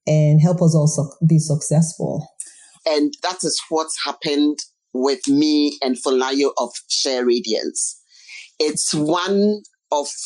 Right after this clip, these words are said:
Speaker 2: the best models of cooperation that I hope other businesses, and especially women businesses,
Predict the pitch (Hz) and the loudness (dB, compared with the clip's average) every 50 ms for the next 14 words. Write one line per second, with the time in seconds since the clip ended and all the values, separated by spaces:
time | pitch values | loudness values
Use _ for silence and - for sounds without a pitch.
0 | - - - _ _ _ - 127 - 147 143 135 120 107 170 170 160 - - 165 | -14 -14 -18 _ _ _ -12 -6 -4 -4 -4 -4 -6 -6 -6 -4 -4 -6 -2 0
1 | 156 147 147 143 143 143 - 147 143 143 143 147 139 - - - - 139 123 - | 0 2 2 0 0 -2 -2 0 0 0 0 0 -2 -4 -8 -6 -6 -6 -6 -6
2 | - - - 131 127 123 - - 143 131 139 - - 151 139 143 143 113 135 131 | -8 -6 -4 -2 -4 -4 -2 -2 -2 0 0 0 -2 -2 0 0 0 0 -2 -4
3 | 131 - - - 127 123 123 123 - - 156 156 - _ _ _ _ _ _ _ | -6 -8 -10 -8 -8 -8 -8 -8 -4 -2 -2 -2 -2 _ _ _ _ _ _ _
4 | _ _ _ _ _ - 151 151 135 160 147 139 127 - 147 139 131 139 139 135 | _ _ _ _ _ -6 -6 -4 -2 -4 -4 -4 -4 -4 -4 -2 -2 -2 -4 -4
5 | - 139 - - - 160 143 131 127 123 - - - 165 156 151 - 175 156 147 | -4 -6 -8 -6 -4 -2 -2 0 0 -2 -4 -6 -4 -4 -2 0 0 0 0 0
6 | 151 151 147 147 120 139 139 135 139 139 139 135 123 135 123 117 131 131 131 - | 2 2 2 0 0 0 0 0 2 0 0 0 0 -2 0 0 -2 -2 0 -2
7 | 127 127 - - - - | -2 -2 -2 -4 -6 -8